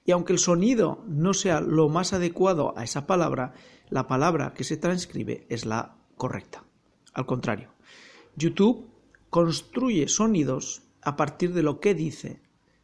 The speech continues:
el actor. Si coinciden con una palabra en inglés, pues escribirá esa palabra. Si no, pondrá una palabra semejante. Y es aquí donde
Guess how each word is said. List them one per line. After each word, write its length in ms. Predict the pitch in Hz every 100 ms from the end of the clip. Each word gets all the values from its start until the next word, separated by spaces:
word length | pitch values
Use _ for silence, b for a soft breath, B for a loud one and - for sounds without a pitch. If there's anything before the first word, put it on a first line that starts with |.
| _ -
el 140 | 127
actor. 320 | 135 - 110 - _ B B
Si 180 | - 185
coinciden 760 | 156 170 156 214 208 147 113 - _ _ _ _ _
con 460 | - 190 147 104 - _ _ _ _ _
una 220 | 139 110
palabra 480 | 135 139 147 135 -
en 140 | 135
inglés, 600 | 156 180 214 262 - - _ _ _ _ _ _ _ _
pues 280 | - 113 107
escribirá 420 | 107 - 110 107
esa 180 | 110 -
palabra. 420 | 131 156 180 - _ _
Si 380 | - - 175
no, 400 | 170 196 208 339 -
pondrá 320 | 127 120 131
una 180 | 135 160
palabra 460 | 131 113 117 123
semejante. 720 | - - 120 110 - - _ _ B B B B B B _ _ _
Y 160 | 196 240
es 160 | 269
aquí 280 | 262 247 254
donde 960 | 226 220 208 190 185 175 160 - - _